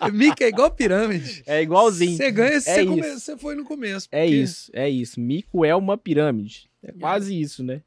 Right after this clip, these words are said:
Speaker 1: É, exato.
Speaker 2: É quase igual. Cara, e aí você entrou em dois pontos muito interessantes, né? É, é, você começou com, com, é, operando mico, enfim, e tal.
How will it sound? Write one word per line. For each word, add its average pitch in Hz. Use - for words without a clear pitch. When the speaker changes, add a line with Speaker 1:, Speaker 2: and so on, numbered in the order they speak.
Speaker 1:
É, -
exato. 160
Speaker 2:
É 113
quase 147
igual. 113
Cara, 175
e 147
aí 185
você 202
entrou 185
em 185
dois 190
pontos 180
muito 185
interessantes, 185
né? 131
É, 101
é, 101
você -
começou 123
com, 110
com, 98
é, 92
operando 110
mico, 131
enfim, 117
e 107
tal. 113